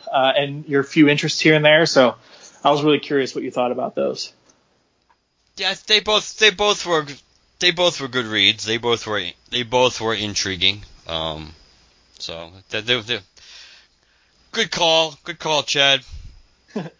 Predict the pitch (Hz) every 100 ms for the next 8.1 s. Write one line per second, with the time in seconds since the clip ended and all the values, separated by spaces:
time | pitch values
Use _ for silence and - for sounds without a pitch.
0 | _ - - 190 180 185 208 202 202 196
1 | - 254 254 233 240 226 208 180 170 143
2 | 175 180 180 147 151 127 120 - - 131
3 | 151 151 156 143 143 143 160 143 156 156
4 | 147 160 143 143 143 _ - _ - 196
5 | 180 175 - 170 143 - 151 131 135 139
6 | 143 143 147 160 135 131 127 165 147 139
7 | 147 147 143 - _ 165 151 135 143 143
8 | -